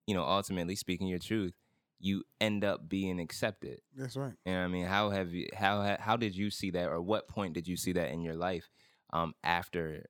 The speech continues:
Speaker 1: or whenever you decided to accept your truth?
Speaker 2: And you know what's so crazy? Even though I was trying to be accepted, um, it's weird. In a way, I was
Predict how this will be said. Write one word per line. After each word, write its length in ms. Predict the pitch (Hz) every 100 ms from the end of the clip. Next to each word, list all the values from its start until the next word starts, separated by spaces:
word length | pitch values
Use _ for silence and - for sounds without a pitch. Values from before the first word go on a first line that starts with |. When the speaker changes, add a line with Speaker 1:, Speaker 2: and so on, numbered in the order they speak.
| 85
Speaker 1:
or 180 | 85
whenever 360 | 80 90 92 87
you 180 | 87 85
decided 580 | 82 80 85 92 85 -
to 160 | 90 80
accept 400 | 76 78 69 -
your 100 | 87
truth? 240 | - 62 - _ _ -
Speaker 2:
And 120 | 170
you 80 | 208
know 80 |
what's 140 | 226 190
so 80 | 185
crazy? 420 | 185 190 - 190
Even 320 | 170 185 185
though 160 | 175 185
I 100 | 170
was 160 | 151 131 - _
trying 240 | - 160 180
to 60 |
be 160 | 170 175
accepted, 640 | 160 - 151 160 202 208 - - _ _ _ _ _ _ -
um, 540 | 151 143 143 135 135 - _ _ _ _ _ _ _ _ _ - _ _ _ _ _ _ _ _ -
it's 180 | 131 -
weird. 240 | 139 90 - -
In 140 | 160
a 40 | 151
way, 260 | 151 196
I 80 | 165
was 280 | 151 139 -